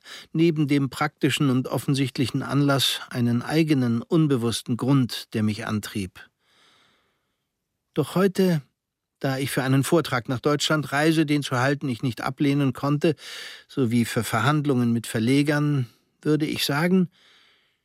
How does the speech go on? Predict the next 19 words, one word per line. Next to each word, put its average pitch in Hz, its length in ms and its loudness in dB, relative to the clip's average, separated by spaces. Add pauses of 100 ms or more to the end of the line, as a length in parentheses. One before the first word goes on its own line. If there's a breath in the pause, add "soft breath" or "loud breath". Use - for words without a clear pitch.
(280 soft breath)
dass - 180 -4
mich 180 440 0
meiner 160 340 2
Gefühlskälte 185 760 2
und 156 140 0
einer 147 180 -2
gewissen 143 340 0
ungewohnten 160 580 2
Langeweile 135 640 0
nach 127 200 -2
zu - 180 -6
urteilen 143 680 -2
keine 151 360 0
mir 107 280 0
unbekannten, 117 880 -2
mysteriösen 117 760 0
Beweggründe 107 720 0
dazu 98 280 -6
verleiteten. 95 840 -6